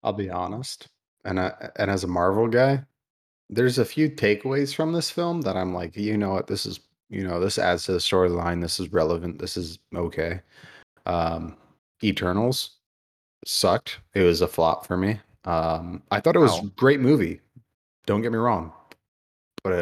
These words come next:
Speaker 1: I, I thought it was pointless.
Speaker 2: Didn't live up to expectations.
Speaker 1: Yeah, not at all.
Speaker 2: See,
Speaker 1: Uh,
Speaker 2: that was me with The Mummy, like, with Tom Cruise, like, in two thousand and seventeen. It
Speaker 1: What?
Speaker 2: was just, uh, yeah, yeah, The
Speaker 1: They
Speaker 2: Mummy.
Speaker 1: redid The Mummy?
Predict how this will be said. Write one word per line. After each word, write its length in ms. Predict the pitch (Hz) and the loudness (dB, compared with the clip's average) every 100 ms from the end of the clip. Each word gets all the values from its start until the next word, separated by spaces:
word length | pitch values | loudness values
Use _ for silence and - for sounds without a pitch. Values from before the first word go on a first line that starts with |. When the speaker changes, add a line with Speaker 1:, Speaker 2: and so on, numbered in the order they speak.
| - | -2
Speaker 1:
I, 60 | |
I 20 | 90 | -4
thought 160 | 98 | -4
it 60 | 85 | -4
was 100 | 85 | -6
pointless. 600 | - - 85 - - - - _ _ | -10 -10 -8 -10 -12 -14 -16 _ _
Speaker 2:
Didn't 220 | 127 113 | 0 2
live 180 | 107 104 | 2 4
up 140 | 98 - | 2 2
to 120 | 92 | 0
expectations. 1080 | 90 - 92 - 98 90 - 95 92 - - _ _ - | 0 -4 -8 -4 -6 -6 -6 -8 -8 -14 -20 _ _ -18
Speaker 1:
Yeah, 180 | 85 80 | -14 -12
not 240 | 80 82 82 | -10 -10 -10
at 80 | 85 | -14
all. 160 | 80 | -8
Speaker 2:
See, 320 | - 175 160 - | -2 0 0 -4
Speaker 1:
Uh, 80 | - - | -14 -6
Speaker 2:
that 240 | 131 180 | 0 4
was 160 | 170 131 | 4 4
me 240 | 139 143 | 2 2
with 300 | 120 107 - | 2 0 -2
The 280 | - 107 113 | -14 -2 2
Mummy, 500 | 104 95 98 110 120 - | 4 2 0 -2 -4 -6
like, 160 | 98 87 | -6 -4
with 200 | 92 - | -6 -8
Tom 260 | 107 95 | -6 -4
Cruise, 480 | 95 - 92 98 104 | -4 -4 -2 -4 -4
like, 140 | 90 87 | -8 -8
in 100 | 90 | -8
two 100 | 104 | -2
thousand 340 | 95 92 92 | -2 0 -4
and 1160 | 90 87 85 - 67 58 57 57 50 50 50 - | -6 -6 -8 -8 -10 -10 -10 -10 -12 -12 -12 -10
seventeen. 760 | - 82 110 147 - 196 196 185 _ _ _ _ _ _ _ - | -6 -4 -2 -4 -4 -4 -4 -6 _ _ _ _ _ _ _ -2
It 80 | |
Speaker 1:
What? 40 | 95 95 | 0 2
Speaker 2:
was 120 | 92 | -2
just, 380 | - 92 - 90 | -4 -6 -4 -2
uh, 120 | 71 | -2
yeah, 340 | - 127 175 127 113 - | 0 0 2 0 -8 -8
yeah, 300 | 113 113 - - - | -4 -4 -6 -12 -4
The 60 | 95 | 2
Speaker 1:
They 100 | 120 | 4
Speaker 2:
Mummy. 200 | 107 127 | 4 2
Speaker 1:
redid 220 | 127 135 | 4 4
The 60 | 123 | 2
Mummy? 440 | 92 95 160 202 | 0 -2 -4 -6